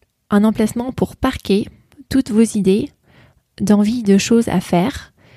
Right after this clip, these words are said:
pour que vous soyez complètement présent pour traiter les priorités de votre journée les unes après les autres. Une to-do list devrait plutôt s'appeler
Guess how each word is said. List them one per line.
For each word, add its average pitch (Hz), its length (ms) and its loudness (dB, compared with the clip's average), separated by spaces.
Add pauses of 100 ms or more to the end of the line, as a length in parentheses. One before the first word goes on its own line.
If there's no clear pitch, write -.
(120)
pour - 120 -10
que 294 100 4
vous 240 220 2
soyez 226 300 2
complètement 240 540 -2
présent 214 480 0 (580)
pour 220 180 0
traiter 262 460 -2 (100)
les 214 180 2
priorités 220 720 2 (420)
de 226 140 2
votre 214 300 2
journée 202 300 0
les 214 200 -2
unes 226 100 -2
après 208 240 -2
les 190 220 -2
autres. - 240 -14 (840)
Une 233 260 2
to-do 277 340 0
list 262 260 0 (100)
devrait 202 320 4
plutôt 254 300 0
s'appeler 247 540 0